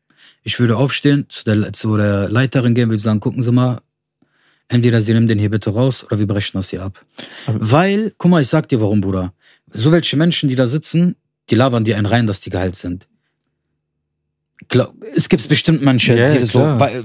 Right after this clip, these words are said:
Speaker 1: möchte ich jetzt nicht urteilen,
Speaker 2: Geheilt
Speaker 1: aber
Speaker 2: ist ein behindertes
Speaker 1: er,
Speaker 2: Wort,
Speaker 1: ja, ja,
Speaker 2: Alter. Ja,
Speaker 1: aber
Speaker 2: ich
Speaker 1: er
Speaker 2: weiß.
Speaker 1: hat's gemacht.
Speaker 2: Ja,
Speaker 1: Die
Speaker 2: ja.
Speaker 1: Intention dahinter ist ja
Speaker 2: Ja,
Speaker 1: wichtig.
Speaker 2: das ist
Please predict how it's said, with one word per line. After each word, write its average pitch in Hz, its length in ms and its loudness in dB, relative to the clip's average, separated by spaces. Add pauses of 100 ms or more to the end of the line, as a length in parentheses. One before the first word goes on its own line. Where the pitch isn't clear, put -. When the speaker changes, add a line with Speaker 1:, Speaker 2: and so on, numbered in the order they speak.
Speaker 1:
möchte 151 220 0
ich 113 60 -4
jetzt 123 120 -2
nicht - 140 -4
urteilen, 127 340 0
Speaker 2:
Geheilt 120 280 2
Speaker 1:
aber - 140 0
Speaker 2:
ist - 180 -10
ein 131 40 -2
behindertes 113 420 2
Speaker 1:
er, 101 60 -2
Speaker 2:
Wort, 117 160 4
Speaker 1:
ja, 143 100 2
ja, 160 160 2
Speaker 2:
Alter. 107 120 2
Ja, 117 300 6
Speaker 1:
aber 120 100 4
Speaker 2:
ich 156 60 2
Speaker 1:
er 151 60 2
Speaker 2:
weiß. - 60 2
Speaker 1:
hat's - 180 -2
gemacht. 156 560 -2 (120)
Speaker 2:
Ja, 120 160 4
Speaker 1:
Die 117 60 6
Speaker 2:
ja. 123 40 6
Speaker 1:
Intention 127 420 4
dahinter 123 360 0
ist 110 120 -2
ja 110 80 2
Speaker 2:
Ja, 101 60 -2
Speaker 1:
wichtig. 113 380 2
Speaker 2:
das 123 160 0
ist - 60 -6